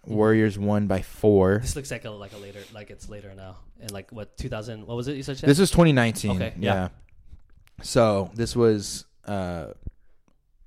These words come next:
Speaker 2: the year the Warriors lost to the Raptors.
Speaker 1: Oh.
Speaker 2: But they did make it. Uh, K D dropped thirty-five. P J Tucker, another classic P J Tucker game.
Speaker 1: Mm-hmm.
Speaker 2: Zero points,
Speaker 1: Mm-hmm.
Speaker 2: three rebounds,
Speaker 1: Uh-huh.
Speaker 2: one assist, four steals,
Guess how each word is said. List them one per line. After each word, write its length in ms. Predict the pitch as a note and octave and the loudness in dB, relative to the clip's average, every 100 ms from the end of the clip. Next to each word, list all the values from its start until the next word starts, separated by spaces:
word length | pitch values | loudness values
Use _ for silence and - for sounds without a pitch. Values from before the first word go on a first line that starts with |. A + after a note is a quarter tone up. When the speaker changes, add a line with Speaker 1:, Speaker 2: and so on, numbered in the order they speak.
| _ - | _ -14
Speaker 2:
the 160 | G#2 G#2 | -8 -8
year 260 | G2 A#2 | -4 -2
the 80 | A2+ | -2
Warriors 400 | G#2 G#2+ G2 F#2 | 0 -2 -2 -6
lost 840 | F#2+ G2 F#2+ F2+ - - - - - | -8 -6 -4 -6 -8 -16 -18 -20 -8
to 140 | G2+ | -8
the 100 | F2 | -6
Raptors. 800 | E2+ E2 - - - - - - _ _ _ _ - | -6 -8 -10 -14 -14 -14 -16 -20 _ _ _ _ -12
Speaker 1:
Oh. 840 | A2+ G#2+ A2+ A2+ A2+ A2 G2+ F2 E2+ | -10 -8 -6 -6 -6 -8 -10 -4 0
Speaker 2:
But 100 | F#2+ | 0
they 100 | F#2 | 0
did 140 | G2 | -2
make 260 | F#2 F2+ C2+ | -2 -4 -6
it. 200 | - - - - - | -10 -12 -20 -20 -10
Uh, 220 | F#2+ F2 | -6 -6
K 180 | - A2 | -2 0
D 100 | A2+ | 0
dropped 260 | G#2+ G2+ - | 2 0 0
thirty-five. 680 | G2+ F#2+ F#2+ F#2 F#2 F#2+ - - - - | -2 -2 -2 0 0 -4 -8 -20 -20 -2
P 120 | A2 | 2
J 120 | G#2 | 2
Tucker, 420 | - G2 - G2+ - | 2 -2 0 -2 -2
another 280 | G#2 G2+ G2 | -2 0 -2
classic 480 | - F#2 - G2+ | -4 -8 -8 -10
P 100 | - | -8
J 120 | G2 F#2+ | -6 -6
Tucker 280 | F#2+ F#2 | -6 -4
game. 360 | F2+ F#2 G#2+ C#3 | -4 -2 -2 -4
Speaker 1:
Mm-hmm. 100 | - | -6
Speaker 2:
Zero 360 | G#2 G#2+ F#2+ F#2 | -6 -4 -4 0
points, 500 | - F#2+ D3 - A2+ | 0 -2 -6 -8 -8
Speaker 1:
Mm-hmm. 140 | A#2+ A#2+ | -10 -12
Speaker 2:
three 380 | - A2 G#2+ | -4 -2 0
rebounds, 500 | G#2+ G2+ G#2 A2+ D3 | 0 -2 -2 -2 -2
Speaker 1:
Uh-huh. 220 | A#2+ A2 B2 - - | -4 -6 -8 -14 -6
Speaker 2:
one 220 | G#2+ A2+ | -2 -2
assist, 400 | A2+ - A2+ - | -2 0 -2 -2
four 260 | - A#2 C#3 | -2 0 0
steals, 680 | C#3 C#3+ C#3+ A#2 A#2 - | -2 -2 0 -2 -4 -8